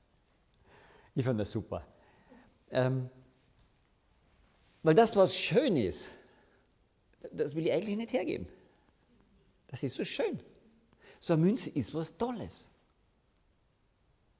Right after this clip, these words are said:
Ich habe das gleiche ähnliche Ex-, oder ein sehr ähnliches Experiment von der Letz-, am letzten Wochenende gemacht, wo ich auf, auf einen Karton viele verschiedene Münzen draufgetan habe und unter anderem so einen Silbertaler.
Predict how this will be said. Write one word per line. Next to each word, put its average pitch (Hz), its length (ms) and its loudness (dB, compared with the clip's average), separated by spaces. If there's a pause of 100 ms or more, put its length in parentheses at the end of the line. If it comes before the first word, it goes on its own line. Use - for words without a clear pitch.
(1300)
Ich 143 100 0
habe 185 100 4
das 185 160 0
gleiche 165 320 2
ähnliche 185 400 -2
Ex-, 139 220 -6
oder 113 140 -2
ein 110 260 -8
sehr 110 160 -6
ähnliches 165 320 -2
Experiment 131 600 -2
von 135 100 -4
der 127 80 -2
Letz-, 127 260 -6
am 120 120 -6
letzten 131 280 -2
Wochenende 151 440 0
gemacht, 127 400 -2
wo 139 80 -2
ich 135 160 -2
auf, 127 120 -2 (360)
auf 139 120 -6
einen 143 180 0
Karton 165 420 0
viele 202 260 0
verschiedene 165 360 -4
Münzen 175 340 -2
draufgetan 135 580 -2
habe 160 160 -6
und 151 140 -6 (280)
unter 190 340 0
anderem 180 420 2
so 170 140 -2
einen 170 220 0
Silbertaler. 135 760 2